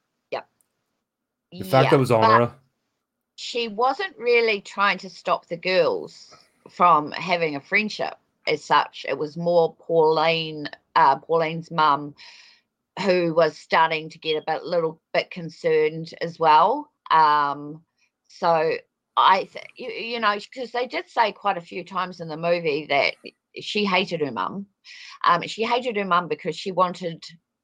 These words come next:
Speaker 1: she wanted to keep the girls awa-, um, apart, you know, at one stage. And I think, you know, like she said, in order for them to be together or in their f-, fourth world, mum has to die.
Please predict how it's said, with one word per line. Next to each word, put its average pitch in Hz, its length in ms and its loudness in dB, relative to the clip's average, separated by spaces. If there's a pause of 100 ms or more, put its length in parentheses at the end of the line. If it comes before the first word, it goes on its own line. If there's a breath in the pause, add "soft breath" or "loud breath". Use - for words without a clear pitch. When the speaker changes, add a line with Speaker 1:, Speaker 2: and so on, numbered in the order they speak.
(380)
Speaker 1:
she 214 160 -2
wanted 208 240 -2
to 170 60 -10
keep 180 220 -10
the 165 40 -14
girls 143 300 -2
awa-, 151 300 -4
um, 143 380 0
apart, - 560 4
you 170 120 -6
know, 147 120 -2
at - 120 -6
one 147 180 -2
stage. 151 580 -4
And 160 380 -8 (520 loud breath)
I 170 100 0
think, 165 440 -4 (400 loud breath)
you 202 180 0
know, 190 240 2
like 185 280 2
she 214 140 -10
said, 202 240 -4
in 175 140 -4
order 196 240 -4
for 175 140 -18
them 180 200 -6
to - 80 -16
be 165 180 0
together 190 800 -2
or 147 340 2
in 175 180 -2
their 147 80 2
f-, 165 240 -12 (160)
fourth 170 320 -2
world, 175 420 0 (300)
mum 190 220 0
has 143 180 -8
to 113 100 -20
die. 113 460 0